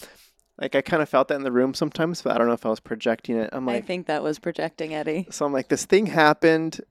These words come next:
Speaker 1: and I'm like, "Oh no, the audience is lost. Quick, Spencer, make 'em laugh. <laughs> Save it with a joke." And
Speaker 2: Well,
Speaker 1: then pe-
Speaker 2: because <laughs> Roman, Roman and I were talking, and he's like, "Oh, I want this. Like,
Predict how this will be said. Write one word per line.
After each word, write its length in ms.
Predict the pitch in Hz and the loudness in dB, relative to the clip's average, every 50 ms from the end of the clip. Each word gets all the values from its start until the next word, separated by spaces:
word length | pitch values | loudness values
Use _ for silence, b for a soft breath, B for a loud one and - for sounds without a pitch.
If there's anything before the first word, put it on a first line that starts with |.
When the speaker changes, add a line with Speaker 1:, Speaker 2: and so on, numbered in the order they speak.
| _ _ - | _ _ 2
Speaker 1:
and 80 | 151 143 | 4 4
I'm 40 | 139 | 4
like, 100 | 135 - | 2 2
"Oh 140 | - 151 156 | 2 4 6
no, 160 | 160 151 143 127 | 6 8 6 6
the 120 | 135 - | 4 4
audience 420 | 104 127 139 151 160 160 147 - | 4 4 4 4 2 0 -2 -2
is 160 | 139 123 107 110 | -4 -4 -2 -2
lost. 400 | 110 113 113 110 107 - - - | 0 2 0 0 -2 -6 -12 -4
Quick, 260 | - 170 147 135 - | 0 0 0 0 -2
Spencer, 380 | - - - 147 147 - 147 | -4 0 2 2 2 2 0
make 160 | 127 135 135 - | 0 0 0 0
'em 120 | 135 131 | 2 4
laugh. 240 | 131 127 165 175 - 151 - - - - 285 240 - B B B B B B B B B | 4 4 4 4 2 0 2 4 6 6 6 6 4 B B B B B B B B B
<laughs> 40 | B | B
Save 260 | B - 190 185 185 | B 0 2 2 2
it 100 | 208 175 | 2 2
with 140 | - 185 - | 2 2 0
a 80 | 180 160 | -2 -6
joke." 540 | 143 - 165 170 180 180 160 - - B B B B B B B B | 2 6 10 10 12 12 10 8 4 B B B B B B B B
And 80 | 277 277 | 0 2
Speaker 2:
Well, 40 | 285 | 2
Speaker 1:
then 160 | 277 294 285 | 2 0 0
pe- 580 | - 302 294 285 269 - - - - - 349 311 | 2 2 2 2 0 -2 -8 -8 -2 0 0 0
Speaker 2:
because 320 | - - - 311 320 226 - 277 _ - 285 - - | 0 -4 -8 -6 -6 -6 -6 -8 _ -12 -14 -10 -8
<laughs> 0 | |
Roman, 680 | 349 262 226 233 240 254 247 254 269 277 302 311 311 294 B B B 254 226 B B | -6 -6 -6 -4 -2 -2 -2 -2 -2 -4 -6 -6 -8 -12 B B B -20 -20 B B
Roman 320 | 226 247 247 262 277 269 | -10 -8 -8 -8 -8 -6
and 80 | 269 247 | -6 -4
I 80 | 226 | -4
were 80 | 226 226 | -4 -4
talking, 440 | 226 226 196 196 202 196 - 175 175 | -2 0 0 0 0 -2 -4 -8 -8
and 100 | 180 185 | -6 -6
he's 180 | 196 196 180 175 | -6 -4 -2 0
like, 160 | 170 170 - - | 0 2 6 8
"Oh, 140 | 202 202 | 10 10
I 120 | 202 196 196 | 10 10 10
want 220 | 202 202 202 202 | 10 8 6 8
this. 280 | - 180 175 180 - - | 8 8 6 6 4 2
Like, 220 | 180 175 175 - | 2 2 2 2